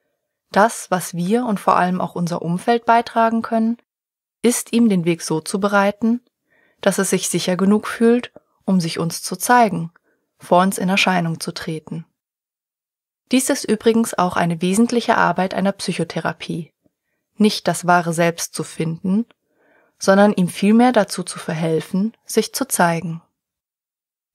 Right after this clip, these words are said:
Aber was ist das eigentlich, das wahre Selbst, und warum ist es uns so wichtig?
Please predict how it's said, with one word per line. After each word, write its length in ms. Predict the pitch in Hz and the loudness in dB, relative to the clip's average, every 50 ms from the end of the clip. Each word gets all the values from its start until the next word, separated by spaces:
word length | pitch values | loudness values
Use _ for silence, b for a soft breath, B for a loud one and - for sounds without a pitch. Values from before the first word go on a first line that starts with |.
| _ _ _ _ _ _ _ _ _ | _ _ _ _ _ _ _ _ _
Aber 220 | - 208 208 214 | -2 2 2 2
was 160 | 208 233 226 - | 2 2 0 0
ist 240 | - - - - | -2 -2 2 2
das 160 | 202 185 - - | 0 2 2 2
eigentlich, 720 | - 170 175 170 170 170 - - 170 170 165 - - - _ _ | 2 2 2 0 -2 -4 -6 -6 -8 -8 -8 -12 -16 -18 _ _
das 300 | - 175 165 - - - | -12 -10 -10 -8 -2 2
wahre 340 | 185 180 180 185 180 175 175 | 4 4 4 4 2 0 -2
Selbst, 580 | 156 175 175 170 175 170 - - - - - _ _ _ _ _ _ - | -2 -2 -4 -4 -4 -6 -8 -12 -16 -16 -18 _ _ _ _ _ _ -4
und 160 | - 196 175 | -2 0 2
warum 300 | 180 190 180 170 185 180 | 2 2 2 2 -2 -4
ist 160 | 175 175 - | -4 -6 -8
es 100 | 185 - | -8 -6
uns 160 | 185 185 175 | -4 -4 -4
so 140 | - 185 175 | -2 0 2
wichtig? 480 | 208 247 - - - 196 180 - - | 0 0 0 -2 -6 -6 -6 -6 -10